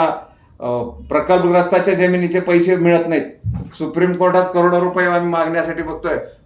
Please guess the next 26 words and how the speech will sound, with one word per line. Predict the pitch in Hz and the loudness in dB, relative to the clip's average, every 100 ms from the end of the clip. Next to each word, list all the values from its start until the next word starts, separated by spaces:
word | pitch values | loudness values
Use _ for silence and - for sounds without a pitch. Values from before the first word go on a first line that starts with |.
| - | -4
हरंगूळचं | 143 165 170 170 | 0 2 2 2
एक | 175 170 | 0 0
प्रकरण | 170 160 170 165 | -4 -2 0 2
आहे, | 156 170 208 208 - - _ | 2 4 4 2 -8 -20 _
सातशे | - 160 156 180 | -2 0 0 -2
कोटी | 170 - 180 185 208 | -4 2 2 6 4
रुपये, | 185 180 165 - - _ - | 4 2 0 -2 -10 _ -4
साडेतीनशे | 151 160 160 185 185 175 180 | -2 0 0 0 0 0 0
लोक | 170 - | 0 0
अफेक्टेड | 156 147 156 - 165 | 0 0 -2 -2 2
आहेत, | 156 - - - - - - - - | 2 0 -6 -18 -20 -20 -20 -10 0
तारकावर | 147 156 160 165 | 2 4 4 2
तारका | 160 160 156 156 156 | 4 2 2 2 0
मिळत | 156 156 | 0 2
आहेत. | 151 | 2
आम्हाला | 147 147 143 | 2 0 0
आता | 143 - 135 131 156 | 0 -2 -4 -2 0
विश्वास | 143 139 - 151 143 | 0 -2 0 2 2
राहिला | 139 135 131 | 0 0 -2
नाही. | 123 120 - _ _ _ _ _ _ _ | -4 -8 -14 _ _ _ _ _ _ _
माननीय | 113 139 143 | -6 -2 0
चंद्रचूड | 143 151 147 156 156 151 | 0 0 0 -2 -4 -2
साहेबांना | 151 151 156 156 | 2 4 4 2
आम्ही | 156 160 | 0 0
पत्र | 156 160 | -2 0
पाठवले, | 170 165 160 160 - - - | 0 0 0 -2 -4 -8 -20